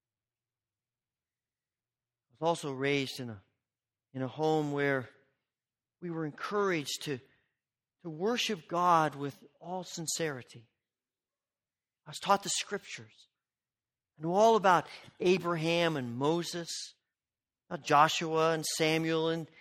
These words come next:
and David and Elijah, men who loved God and served God.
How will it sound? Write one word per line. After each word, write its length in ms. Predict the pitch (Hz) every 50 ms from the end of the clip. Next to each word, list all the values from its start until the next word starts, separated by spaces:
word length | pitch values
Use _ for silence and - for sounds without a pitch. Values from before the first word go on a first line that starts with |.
| - _ _ _ _ _
and 160 | 190 180 147 -
David 440 | 151 147 156 170 175 160 175 170 165
and 140 | 175 175
Elijah, 640 | 175 160 147 143 139 143 151 156 151 - 160 160 147 - - _ _ _ _ _ _ _ _ _ _ _ _ _ _ _ _ _ _ _
men 120 | 208 220
who 120 | 202 196 175
loved 520 | 165 160 160 208 233 233 226 175 170 - -
God 440 | 185 180 185 185 180 170 170 156
and 160 | 147 143 135 -
served 600 | - - - - 185 190 202 202 185 156 - -
God. 180 | 143 127 113